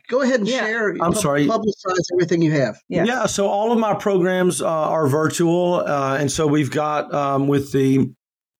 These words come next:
Speaker 3: um, with the more general program, uh, we have a weekly Zoom call on Saturdays. This morning we had seventeen, uh, fifteen. We had fifteen people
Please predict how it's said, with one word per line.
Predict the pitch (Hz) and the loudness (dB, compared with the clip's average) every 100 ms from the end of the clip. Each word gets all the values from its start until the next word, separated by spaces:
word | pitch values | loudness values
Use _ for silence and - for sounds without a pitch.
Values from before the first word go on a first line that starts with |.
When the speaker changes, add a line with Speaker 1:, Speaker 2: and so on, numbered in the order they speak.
| _ _ _ - - | _ _ _ -6 -2
Speaker 3:
um, | 156 143 135 127 127 139 - - - | -2 0 0 2 2 0 -8 -12 -2
with | 151 - | 0 0
the | 135 | 0
more | 160 151 | 2 2
general | 120 170 185 175 | 0 0 0 0
program, | 135 170 160 131 143 147 156 151 - | 0 0 0 0 -2 -2 -2 -4 -4
uh, | 143 | -2
we | 143 | 0
have | 143 135 | 2 2
a | |
weekly | 127 147 143 143 139 131 - - - - - - | 2 0 0 0 0 -2 -10 -20 -20 -20 -18 -8
Zoom | 127 170 165 | -2 2 2
call | - 156 156 | 0 -2 0
on | 143 139 | 0 0
Saturdays. | - 156 151 139 147 147 135 | 0 -2 0 0 0 0 0
This | 147 131 | -2 -2
morning | 147 156 156 147 | -2 0 2 2
we | 143 139 | 2 0
had | 139 139 139 131 123 | 0 -2 -2 -2 -4
seventeen, | - - - 160 151 156 156 147 - 165 165 165 165 156 - - | -8 -8 -6 -4 0 0 0 0 0 2 2 4 2 0 -6 -6
uh, | 131 | -6
fifteen. | 131 196 196 165 160 | 0 -2 0 2 2
We | 147 | 2
had | 139 135 | 0 -2
fifteen | - 180 - 175 165 | -2 -2 0 0 0
people | 156 156 151 175 175 | 2 0 0 -2 -2